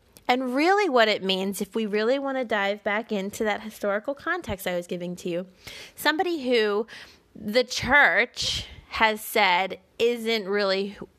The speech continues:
a person that they sanctify and that they agree with. Now, okay, that's fine.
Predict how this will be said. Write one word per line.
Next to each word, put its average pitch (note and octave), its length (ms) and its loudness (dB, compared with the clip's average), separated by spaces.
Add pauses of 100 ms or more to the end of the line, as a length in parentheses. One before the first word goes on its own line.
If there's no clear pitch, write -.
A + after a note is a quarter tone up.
a F#3+ 120 0
person F#3 500 -2
that F3 220 -2 (160)
they G3 180 0
sanctify F3+ 1000 -2
and F3 180 -4
that - 220 -6
they D#3+ 220 -2 (120)
agree E3 380 -4
with. - 420 -8 (840)
Now, A3+ 260 2 (840)
okay, B3 720 2 (240)
that's - 460 2
fine. F3 420 -4